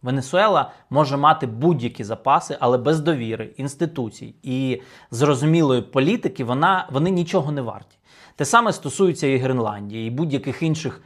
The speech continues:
ресурсних історій. Ринки сьогодні реагують не на гучні заяви, а на стабільність і передбачуваність. Для України тут важливий урок. Економічні фронти війни довгі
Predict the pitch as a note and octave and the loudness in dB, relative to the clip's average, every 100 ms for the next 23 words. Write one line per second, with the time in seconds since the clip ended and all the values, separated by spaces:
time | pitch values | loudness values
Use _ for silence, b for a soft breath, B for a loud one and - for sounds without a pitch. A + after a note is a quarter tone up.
0 | b B2+ B2+ D3 C3+ A#2+ B2+ - A#2 G#2+ | b -4 0 -2 -2 -8 -8 -10 -10 -10
1 | - B B B2+ G3 B3 C#3+ - C3 A#2+ | -14 B B 4 4 4 -2 -4 -2 -2
2 | A2+ G#2+ A#2 B2 D3 D#3+ - B2 C#3 F3+ | -2 -2 -2 -2 -2 -2 -4 -6 -4 -4
3 | D#3 B2+ B2+ - C3+ A2+ A#2+ F#3 E3+ C#3+ | -4 -6 -8 -8 -6 -4 -2 -2 -2 -6
4 | B B B B2 B2 - A#2+ C#3+ G3+ F#3 | B B B -2 -2 -4 -6 -2 -2 -2
5 | E3+ D#3+ D#3+ - D3 E3+ D#3 C3+ C3 A#2 | -4 -6 -8 -10 -6 -4 -2 0 0 0
6 | G#2+ G#2 A#2 A2 F#2+ - C3+ D#3 D#3 F#3+ | -2 -4 -14 -16 -16 -6 2 2 2 -2
7 | A#3+ F3+ D#3 - C3 C3+ D#3+ C3 - _ | -2 -4 -6 -6 -6 -2 -2 -4 -8 _
8 | _ - C#3+ A#2 - - B B B C3+ | _ -2 2 2 0 -20 B B B -2
9 | D3+ G3+ E3 - C#3+ C3+ F3 E3+ D3 - | 0 -2 -4 -4 -4 -2 0 0 -2 -10
10 | _ - A#2 C3+ C3 C#3 A3 B3+ - b | _ -14 -4 -2 0 -2 -2 -6 -12 b
11 | b b b b b b _ _ _ _ | b b b b b b _ _ _ _
12 | _ _ _ _ - A#2 D#3 C#3+ G2+ G2+ | _ _ _ _ -18 2 6 6 4 -10